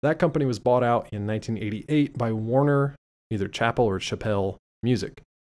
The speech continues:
This was after the Raccoons episode, so I think the Raccoons were probably safe singing this song in nineteen eighty-five or so, because it wasn't on the radar of this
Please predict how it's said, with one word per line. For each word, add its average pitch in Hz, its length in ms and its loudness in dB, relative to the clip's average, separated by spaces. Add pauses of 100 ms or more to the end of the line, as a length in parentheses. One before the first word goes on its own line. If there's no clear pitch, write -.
(920)
This 165 160 2
was 185 120 2
after 151 320 0
the 127 80 2
Raccoons 117 440 2
episode, 98 340 -4
so 107 100 -4
I 98 40 -4
think 156 280 -2
the 135 80 0
Raccoons 113 400 0
were 104 80 -2
probably 110 480 2
safe 101 360 -2
singing 101 340 -2
this 92 120 -4
song 98 360 -2
in 90 220 -6
nineteen 95 300 -4
eighty-five 98 560 -2
or 90 100 -2
so, - 240 -6
because 98 260 -6
it 101 80 -2
wasn't 117 320 0
on 107 140 0
the 98 60 -2
radar 95 380 2
of 98 140 -8
this 101 300 -4